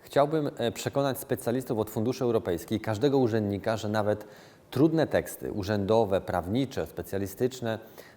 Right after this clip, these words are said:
można dopasować do odbiorcy, można przygotować je zgodnie z zasadami prostego języka. Zyskamy czas, usprawnimy przepływ informacji, zbudujemy szacunek, e, naszego odbiorcy. E, zrozumiała komunikacja to prawo, a nie przywilej.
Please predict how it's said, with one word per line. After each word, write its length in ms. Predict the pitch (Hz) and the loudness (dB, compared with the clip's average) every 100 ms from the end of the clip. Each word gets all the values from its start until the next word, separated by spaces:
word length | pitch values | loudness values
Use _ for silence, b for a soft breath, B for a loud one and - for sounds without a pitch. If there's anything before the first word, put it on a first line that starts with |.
| - | 0
można 340 | 107 135 156 | 4 4 2
dopasować 500 | 135 131 117 143 135 | 2 2 2 2 0
do 100 | 131 | 2
odbiorcy, 520 | 127 123 92 - - 92 | 0 2 2 0 -6 -4
można 220 | 95 110 | -2 -2
przygotować 600 | - 117 117 135 131 120 | -2 -2 0 2 2 2
je 120 | 120 | 0
zgodnie 380 | 101 123 120 113 | 0 0 0 0
z 20 | |
zasadami 460 | 107 117 104 135 127 | 0 -2 0 0 -2
prostego 400 | 120 - 123 127 | -4 -2 2 2
języka. 440 | 120 113 92 - - - - B B B B | 2 -4 -6 -10 -16 -20 -20 B B B B
Zyskamy 460 | 98 110 - 107 92 | -2 0 2 4 2
czas, 520 | - 107 123 135 - - | 2 0 0 -4 -10 -4
usprawnimy 720 | 120 - 107 98 135 123 107 | -4 0 2 2 2 2 2
przepływ 420 | - 127 135 120 | 0 0 2 2
informacji, 680 | 127 110 110 92 76 - - B B B - | 2 0 0 0 -2 -8 -14 B B B -8
zbudujemy 480 | 98 110 117 123 113 | 0 4 6 4 2
szacunek, 680 | 117 - 131 131 127 - 127 | 0 0 0 0 -2 -4 2
e, 120 | 117 | 2
naszego 560 | 113 107 107 104 120 117 | 2 -2 -2 0 2 2
odbiorcy. 680 | 107 104 87 - 90 113 135 B B B B | 4 2 2 -2 -2 -2 -4 B B B B
E, 160 | 95 104 | 0 0
zrozumiała 580 | 110 123 110 117 135 139 | 4 4 4 4 4 2
komunikacja 760 | - 123 113 113 123 - 123 | 0 0 0 0 -2 2 0
to 220 | 107 - 104 | 0 -2 -4
prawo, 640 | - 113 117 107 123 117 | -2 0 0 2 0 0
a 120 | 98 | -2
nie 240 | 95 107 110 | -2 -2 -4
przywilej. 720 | - - 101 101 80 85 | -6 -8 -4 -2 0 0